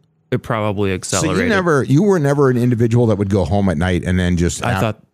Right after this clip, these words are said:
Speaker 2: and then drink at night at home.
Speaker 1: I thought that was stupid. I
Speaker 2: Right.
Speaker 1: thought that that was for the birds. I thought that if you were gonna be a real drinker, you drank in the bar under the
Speaker 2: <laughs>
Speaker 1: neon lights. You had the jukebox going.
Speaker 2: Right.
Speaker 1: Gambling's right there. I mean, you had all the fun things. I said that to my mom,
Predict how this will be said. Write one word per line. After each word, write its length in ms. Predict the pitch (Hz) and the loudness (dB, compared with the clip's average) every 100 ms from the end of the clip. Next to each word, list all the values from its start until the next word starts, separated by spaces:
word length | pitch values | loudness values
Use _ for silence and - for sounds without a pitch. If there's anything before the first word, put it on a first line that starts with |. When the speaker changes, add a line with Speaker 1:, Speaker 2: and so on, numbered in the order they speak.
| - | -4
Speaker 2:
and 180 | 87 92 | -2 0
then 80 | 82 | 0
drink 300 | 82 90 - | 0 -2 -2
at 160 | 90 | -2
night 320 | 76 90 92 - | -2 -2 -4 -4
at 120 | 85 | -4
home. 340 | 71 82 64 - | 0 0 -2 -4
Speaker 1:
I 140 | 151 143 | -2 0
thought 240 | 123 - | -2 -2
that 160 | 113 - | -4 -4
was 100 | 104 | -6
stupid. 540 | - 123 110 - 85 | -2 -2 -2 -4 -6
I 140 | 85 104 | -4 -2
Speaker 2:
Right. 100 | 76 | -2
Speaker 1:
thought 160 | 110 | -2
that 220 | 117 110 | -4 -4
that 180 | 113 107 | -4 -4
was 160 | 101 107 | -4 -4
for 160 | - | -4
the 80 | 95 | -4
birds. 400 | 98 104 107 120 | -2 -2 0 -2
I 140 | 110 107 | -2 -2
thought 240 | 110 107 | -4 -2
that 100 | 110 | -4
if 160 | 107 127 | -2 -2
you 80 | |
were 100 | 123 | 0
gonna 200 | 117 117 | 0 -2
be 160 | 107 113 | 0 0
a 100 | 107 | 0
real 260 | 107 110 110 | 0 0 0
drinker, 380 | 113 120 123 | -2 -2 -2
you 180 | 110 110 | -2 0
drank 360 | 117 107 110 110 | 0 -2 -2 -4
in 80 | 107 | -6
the 60 | |
bar 340 | 98 95 110 123 | -4 -2 -2 0
under 220 | 104 95 | 0 0
the 100 | 107 | 0
Speaker 2:
<laughs> 0 | |
Speaker 1:
neon 400 | 120 120 113 117 | 0 0 0 0
lights. 340 | 113 120 123 | 0 -2 -2
You 60 | 127 | -2
had 100 | 107 | -2
the 80 | 107 | -2
jukebox 640 | 95 127 - 123 117 - | 0 0 0 -4 -4 -6
going. 380 | 120 117 113 113 | -2 0 0 0
Speaker 2:
Right. 280 | 113 110 117 | 0 0 -2
Speaker 1:
Gambling's 640 | 120 123 123 120 123 113 | -4 -2 -2 0 0 0
right 200 | 120 120 - | 0 -2 -2
there. 220 | 120 113 | -2 0
I 40 | |
mean, 160 | 127 151 | 2 2
you 100 | 165 | 4
had 120 | 190 | 2
all 140 | 190 196 | 2 0
the 80 | 190 | 0
fun 260 | 180 185 | 0 0
things. 320 | - 196 190 | 0 0 2
I 120 | 131 123 | 0 -2
said 200 | 139 135 | -2 0
that 140 | 135 | 0
to 80 | 135 | 0
my 160 | 131 | 0
mom, 420 | 120 120 123 123 | 0 0 0 -2